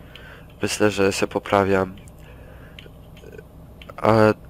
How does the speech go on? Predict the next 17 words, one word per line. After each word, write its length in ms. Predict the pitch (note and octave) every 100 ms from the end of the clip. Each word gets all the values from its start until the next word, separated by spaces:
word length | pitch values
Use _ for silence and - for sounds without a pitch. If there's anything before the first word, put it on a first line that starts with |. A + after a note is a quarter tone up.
| - - -
jednak 520 | A#1 G#2+ G#2+ A2 F#2+
w-, 640 | - - - - - -
na 100 | G#2
moje 340 | G2+ G#2+ G#2 G2 - -
widzę, 360 | F#2 A2+ A2 G#2+
że 120 | -
się 180 | - -
trafiam, 360 | - A2 A2+ G2
bo 480 | G2+ G2+ G2+ G2 - - - - - - - - - - -
zdecydowanie 920 | - - A#2 A2 A2 A2+ B2+ A#2 A#2 G#2+ F#2+
lajkujecie 600 | G#2+ A2 - A#2+ A#2 G2
moje 200 | G2+ G2
filmy, 440 | - - F#2+ G2 - - - - -
bo 60 |
zawsze 420 | G2 G2+ - G2
są 640 | G2+ - - - - G2+ F#2+
po 480 | - - G2 G2